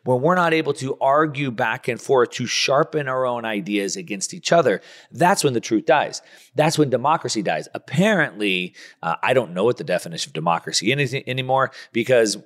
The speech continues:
our leadership in the United States and the world consistently, constantly tells us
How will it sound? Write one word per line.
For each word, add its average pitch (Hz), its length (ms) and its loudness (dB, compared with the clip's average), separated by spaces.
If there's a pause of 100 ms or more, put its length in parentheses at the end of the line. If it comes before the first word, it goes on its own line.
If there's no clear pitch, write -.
(100)
our 120 220 4
leadership 127 760 2
in 113 80 -2
the 107 60 -6
United 104 240 -2
States 113 400 0
and 101 160 -6
the 95 60 -4
world 110 280 2
consistently, 165 960 0 (280)
constantly 160 720 2
tells 151 460 0
us 101 300 2